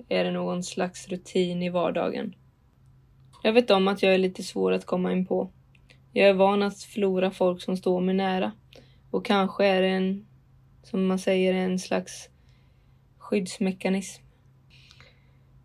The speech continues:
Men jag tror också att de flesta års tragedier har gjort att vi står varandra väldigt nära i min familj.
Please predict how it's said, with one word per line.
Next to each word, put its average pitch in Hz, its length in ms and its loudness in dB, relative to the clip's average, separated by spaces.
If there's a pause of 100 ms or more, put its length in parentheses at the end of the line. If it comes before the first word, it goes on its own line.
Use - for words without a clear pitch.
(100)
Men 226 140 8
jag 247 140 12
tror 247 220 10
också 196 320 6
att 202 140 6
de 202 80 0
flesta 196 500 2
års 190 380 2
tragedier 190 840 0
har 190 180 0
gjort 185 320 0
att 185 160 -2
vi 185 100 2
står 180 320 0
varandra 180 460 0
väldigt 180 400 -2
nära 190 320 0
i 202 40 -2
min 190 200 0
familj. 185 420 -4